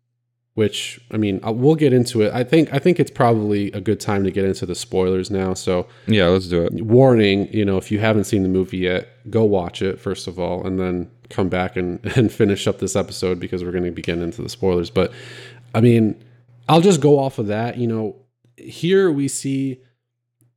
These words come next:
Speaker 1: a very clear indication that they're trying to branch out by introducing three distinct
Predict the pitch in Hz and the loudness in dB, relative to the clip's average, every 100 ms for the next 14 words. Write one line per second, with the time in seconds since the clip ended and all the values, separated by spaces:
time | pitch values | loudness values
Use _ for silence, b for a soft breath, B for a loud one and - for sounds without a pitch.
0 | _ 117 104 139 151 139 - - 123 123 | _ -6 -2 2 2 0 -6 -6 -2 -2
1 | 123 117 104 - 113 - 107 101 101 107 | -2 -2 -4 -4 -6 -4 -4 -4 -6 -8
2 | 98 - 107 113 110 107 104 101 101 104 | -8 -6 -4 -4 -6 -8 -4 -4 -6 -6
3 | 98 92 95 104 104 117 107 110 - 113 | -6 -6 -8 -8 -8 -8 -6 -6 -4 -4
4 | 107 101 b b _ - - 110 135 170 | -4 -8 b b _ -8 -4 -2 -2 -2
5 | 180 151 120 - - 127 123 123 | -4 -6 -6 -6 -6 -4 -4 -6